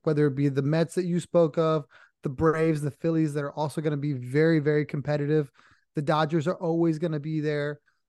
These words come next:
Obviously, the Yankees are gonna be there because it's not baseball without 'em, right? We, we have to find a way to have the Yankees a part of baseball.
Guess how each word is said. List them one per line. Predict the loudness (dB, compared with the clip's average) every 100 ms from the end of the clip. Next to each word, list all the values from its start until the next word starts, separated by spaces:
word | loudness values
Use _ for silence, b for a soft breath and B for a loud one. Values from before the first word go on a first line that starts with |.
| -8
Obviously, | -6 -4 -2 0
the | 0
Yankees | 2 2 0 0 -2
are | 0
gonna | 0 0
be | 0 0
there | 2 2 0 -4 -8
because | -4 -2 -2 -8 _ _ _ _ _ -12
it's | -4
not | 0 2
baseball | 4 4 4 4
without | 4 2 2
'em, | 0
right? | -2 -2 -6
We, | -6 -6 -8 -16 _ _ _ _ _ -4
we | 0
have | 2 2 2
to | 0
find | 2 4
a | 6
way | 6
to | 6
have | 4
the | 2
Yankees | 2 2 0 -6
a | -4
part | -2 0
of |
baseball. | 2 0 0 -4